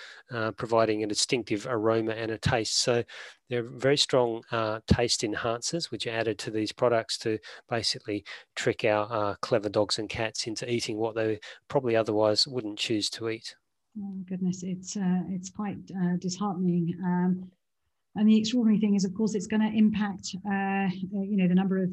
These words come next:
Speaker 2: uh, vet visits, health, and of course, longevity. Um, I don't know whether there's been a study in terms of, you know, the length of dog years, um, you know, whether that's, you know, are they living longer or is it shorter lives?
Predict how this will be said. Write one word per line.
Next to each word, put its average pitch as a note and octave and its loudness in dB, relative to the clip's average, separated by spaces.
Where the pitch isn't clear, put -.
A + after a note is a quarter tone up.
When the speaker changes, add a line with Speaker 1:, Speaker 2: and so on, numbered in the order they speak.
Speaker 2:
uh, F#3 0
vet G3+ -2
visits, G3 -2
health, G3 -4
and F#3 2
of F#3 -2
course, G3 -4
longevity. F#3 -2
Um, F3+ 2
I F#3+ -2
don't G3 0
know F#3+ 0
whether F#3 2
there's F#3 4
been F3+ 2
a F3 0
study F3+ -2
in E3+ 2
terms F3 0
of, E3+ -4
you F#3+ -4
know, E3 0
the E3+ 2
length F3+ 2
of - -6
dog F#3+ -6
years, D#3 -8
um, E3+ 0
you E3+ 0
know, E3+ 0
whether F3 -2
that's, - -8
you E3 -2
know, E3+ -2
are F3+ -2
they F#3 2
living F3 2
longer F#3 0
or E3+ 0
is F3 -4
it - -6
shorter E3+ -6
lives? E3+ -6